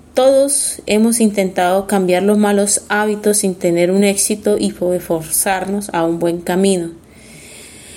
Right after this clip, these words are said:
lo cual eso conduce a que Dios sea esa fuente divina por la cual la palabra nos habla en esta hora. "Por lo tanto,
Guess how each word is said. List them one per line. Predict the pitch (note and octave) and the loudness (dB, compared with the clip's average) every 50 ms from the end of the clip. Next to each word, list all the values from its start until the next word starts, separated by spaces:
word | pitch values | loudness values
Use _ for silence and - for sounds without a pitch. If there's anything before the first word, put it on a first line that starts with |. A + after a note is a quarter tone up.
| - - - - - - | -20 -20 -20 -18 -6 0
lo | D#4 D4+ D#4+ D#4+ | 2 2 2 4
cual | E4 D#4 D4 D4 C#4+ | 2 4 4 4 2
eso | C#4+ C#4+ D4+ D4+ D4 | 2 2 0 -2 0
conduce | - C4 B3+ A#3+ A3+ C4 C4 B3+ - G#3+ F#3 | 0 0 2 2 4 2 2 2 2 0 0
a | F3+ F#3 | -2 -2
que | - G#3 G#3+ G#3 G#3 G3+ F#3 - - - | 0 2 4 4 4 2 2 -2 -6 -6
Dios | F#3+ F#3 G3+ G#3 G#3+ A3+ A3 A3 G#3+ F#3+ F#3 F#3+ A3 - - - - - - - - - - - - | -2 2 4 4 6 4 4 4 2 2 0 0 -2 -2 -4 -4 -6 -8 -12 -18 -20 -20 -20 -16 -8
sea | - - - - - B3 A#3+ A3+ G#3 G3 F#3+ F#3+ G#3+ A3 - - - - - | -4 -2 0 0 0 0 0 0 -2 -2 -4 -6 -10 -10 -12 -18 -20 -12 -4
esa | - G3+ G3+ G3+ - G#3 G3+ | 0 0 0 2 0 -2 -2
fuente | G3+ - - A3+ A3 A3 A3 A3 A#3+ A#3 | -2 0 2 2 4 4 2 2 2 4
divina | A#3 A3 G3+ F#3+ F#3+ F3+ F3 E3+ E3 D#3+ E3 - - - - | 4 4 4 4 4 4 2 2 0 -2 -6 -12 -12 -4 -2
por | F#3+ F#3 | 0 0
la | F#3 F#3 | 0 0
cual | - G3+ G3+ G#3+ A3+ A3 - - - - - - - - | 0 0 0 0 -2 -6 -8 -16 -20 -20 -20 -16 -10 -4
la | F#3+ G3 G3 | -4 -2 -2
palabra | G3 E3+ E3+ E3+ F3 F3 F#3 F#3+ | 0 -2 0 0 0 0 0 0
nos | G3+ G#3 G3+ G3+ - - | 0 0 -2 -2 -4 -4
habla | F3+ F#3+ F#3 F#3 F#3+ | -2 -2 0 0 0
en | G#3 A#3+ | 0 -2
esta | B3+ A#3+ - A3 G3 F#3+ | -2 -2 -2 0 0 0
hora. | F3 E3+ E3+ E3+ - - - - - | 0 -2 -4 -8 -14 -20 -14 -6 -4
"Por | F3 E3+ E3+ | -4 -2 -2
lo | E3+ E3+ E3 | -2 -2 -4
tanto, | E3 - F#3+ F3+ F#3 G3 G3+ G3+ G#3 - G#3 G#3 G#3 | -4 -4 -2 -2 -2 -2 -4 -6 -4 -4 -4 -4 -4